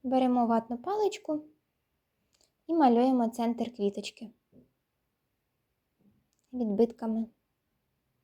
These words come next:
Зворотнім боком пензлика ставимо синю крапочку в центрі.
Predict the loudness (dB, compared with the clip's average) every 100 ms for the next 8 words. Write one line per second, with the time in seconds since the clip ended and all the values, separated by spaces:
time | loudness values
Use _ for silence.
0 | _ _ _ _ _ _ _ _ _ _
1 | _ _ _ _ _ _ _ _ _ _
2 | _ _ _ _ _ _ _ _ _ _
3 | _ _ _ _ _ _ _ _ _ _
4 | _ -2 2 4 4 0 2 0 0 0
5 | 2 2 2 2 -2 -2 0 0 2 0
6 | 0 -2 -2 -2 -2 -4 -6 -8 -14 -14
7 | -8 -4 -4 -6 -10